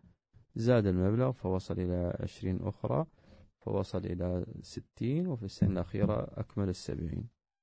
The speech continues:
فهنا السنوات اختلفت، فهو غلب على ظنه ذلك، يزكي بما غلب على ظنه، فسيكون المجموع مجموعا معينا.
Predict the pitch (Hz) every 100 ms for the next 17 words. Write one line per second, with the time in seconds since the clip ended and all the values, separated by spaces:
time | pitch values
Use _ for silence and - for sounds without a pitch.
0 | _ _ _ _ - - 240 165 110 127
1 | 147 - - 117 101 104 104 - - 104
2 | 90 - 95 - _ _ _ _ - -
3 | 120 117 123 - 110 131 117 98 90 95
4 | 95 113 117 120 110 95 87 95 - -
5 | _ _ _ _ _ - 285 120 101 104
6 | - 120 117 107 101 95 98 90 87 95
7 | 104 123 113 90 85 85 80 87 - _
8 | _ _ _ _ _ _ _ - - 120
9 | 117 - 127 110 98 90 87 98 107 139
10 | 170 202 220 214 160 113 90 95 127 151
11 | 147 110 92 90 90